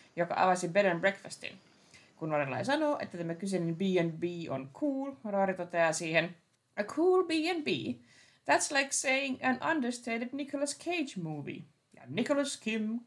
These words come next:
Coppola, eli Nick Cage, on tuhat yhdeksänsataakuusikymmentäneljä syntynyt amerikkalainen näyttelijä. Nick on palkittu Oscarilla ja Golden Globella roolistaan elokuvassa Leaving Las Vegas.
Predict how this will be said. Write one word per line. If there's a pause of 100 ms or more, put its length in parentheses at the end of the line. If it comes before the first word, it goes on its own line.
(100)
Coppola, (360)
eli
Nick
Cage, (340)
on
tuhat
yhdeksänsataakuusikymmentäneljä
syntynyt
amerikkalainen
näyttelijä. (1000)
Nick
on
palkittu
Oscarilla
ja
Golden
Globella
roolistaan
elokuvassa
Leaving
Las
Vegas.